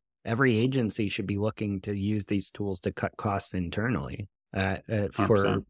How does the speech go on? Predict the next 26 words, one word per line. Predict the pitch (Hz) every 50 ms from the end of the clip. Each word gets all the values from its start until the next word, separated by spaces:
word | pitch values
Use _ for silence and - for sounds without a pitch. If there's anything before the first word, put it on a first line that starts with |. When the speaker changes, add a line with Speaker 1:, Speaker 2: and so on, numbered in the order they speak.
| _ _ -
Speaker 1:
admin | 120 120 120 117 110 110 110 107 107 104 104
or | 101 101 95 92
thing, | 90 - 113 110 107 120
not | 147 156 120 101 - - _ _ -
get | - 117 92
rid | 110 101
of | - -
people, | - 151 135 123 - 107 95 95
but | - 98 95 -
for | - - - 117 110 110 104 104 98 - - - - _
all | 120 131 135
the | 123
stuff | 117 - - - - 123 - -
that's | 95 92 -
distracting | - - - - - - 113 110 110 - _ - 95
you | 95 92 90
from | 90 - - 95 90 90 90 87 90 104 120 -
figuring | - - 110 95 92 92 87 87 87
these | 95 95 90 -
problems | - 87 82 82 85 80 82
out. | 90 85 80
Like, | 80 87 87 -
there's | 110 98 -
probably | - - 135 151 151 123 117 107
very | 92 107 113 110 110 107
few, | 104 - - 107 104 101 98 98